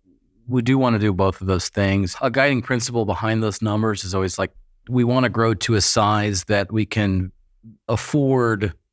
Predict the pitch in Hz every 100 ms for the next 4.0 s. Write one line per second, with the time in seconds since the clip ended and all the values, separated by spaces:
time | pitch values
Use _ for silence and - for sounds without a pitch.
0 | - 98 107 110 107 98 95 87 92 120
1 | - _ _ - 101 101 104 110 98 107
2 | 98 92 104 98 95 - 104 - 101 -
3 | 107 90 95 95 101 95 - 98 95 95